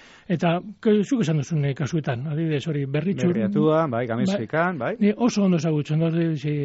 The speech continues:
Speaker 1: lehen komentatu dutxut, ni lan egin eban aspaldian Ondarrun legeitxunetara, eta pasatu naz hortik, ba,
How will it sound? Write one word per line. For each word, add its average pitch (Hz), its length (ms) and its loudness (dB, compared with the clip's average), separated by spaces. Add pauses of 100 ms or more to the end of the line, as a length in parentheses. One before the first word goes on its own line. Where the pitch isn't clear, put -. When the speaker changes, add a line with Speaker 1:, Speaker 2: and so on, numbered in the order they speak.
(120)
Speaker 1:
lehen 165 160 -4
komentatu 156 360 -2
dutxut, 160 400 -2
ni 160 260 -2
lan 160 220 0
egin 143 260 0
eban 147 220 -2
aspaldian 156 680 0
Ondarrun 156 460 0
legeitxunetara, 156 580 -2
eta 147 180 -4 (220)
pasatu 170 320 -4
naz 175 220 0
hortik, 190 300 2
ba, 151 180 0